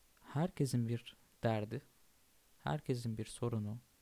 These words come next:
herkesin hayali, hayalleri var ve biz bunlara çareler arıyoruz, çözümler arıyoruz. Mesela bir de şöyle bir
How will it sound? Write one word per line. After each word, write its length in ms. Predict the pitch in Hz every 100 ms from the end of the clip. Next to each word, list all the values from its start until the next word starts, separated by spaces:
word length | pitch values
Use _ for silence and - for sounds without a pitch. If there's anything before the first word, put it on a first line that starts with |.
| _ - _ _ _ -
herkesin 560 | 123 131 127 117 117
hayali, 680 | 104 110 110 110 113 117 120
hayalleri 760 | 117 113 110 110 110 120 139 - - _ _ _ _ -
var 440 | 113 139 - - - -
ve 300 | 113 117 117
biz 180 | 127 131
bunlara 520 | 127 127 123 127 127 - - _ _ _ -
çareler 520 | - 135 135 143 185
arıyoruz, 440 | 170 113 107 123 -
çözümler 420 | 127 123 135 135
arıyoruz. 720 | 117 87 - - - - - - - - - - - - - - - - - - - - - - - - - - - - -
Mesela 460 | 120 - 123 123 127
bir 100 | 151
de 80 | 151
şöyle 400 | - 156 151
bir 140 | 120